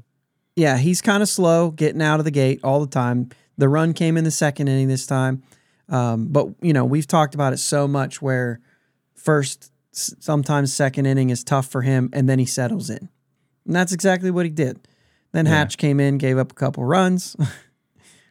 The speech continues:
Speaker 1: And then, obviously, we'll get to the rest of it. Uh, Selby and Mlodzinski, clean innings. Holderman was the thing that, that we'll kinda get to talk to.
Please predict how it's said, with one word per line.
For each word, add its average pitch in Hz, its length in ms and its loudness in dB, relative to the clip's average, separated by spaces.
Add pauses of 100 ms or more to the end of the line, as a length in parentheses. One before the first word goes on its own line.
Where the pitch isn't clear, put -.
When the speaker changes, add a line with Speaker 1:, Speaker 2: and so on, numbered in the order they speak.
(840)
Speaker 1:
And 160 200 2
then, 151 280 4
obviously, 139 540 0
we'll 135 160 2
get 131 280 2
to 131 100 -2
the 123 80 0
rest 120 320 -2
of 123 100 -6
it. 113 160 -4 (160)
Uh, 113 380 -6 (400)
Selby 190 420 2
and 170 100 0
Mlodzinski, 151 520 -2
clean 143 260 0
innings. 131 320 0
Holderman 143 540 2
was 127 200 -2
the 127 80 -4
thing 127 280 -2
that, 123 260 -2
that 127 220 -4
we'll 127 160 -6
kinda 120 240 -2
get 120 160 -4
to 151 100 -12
talk 117 280 -4
to. 117 220 -4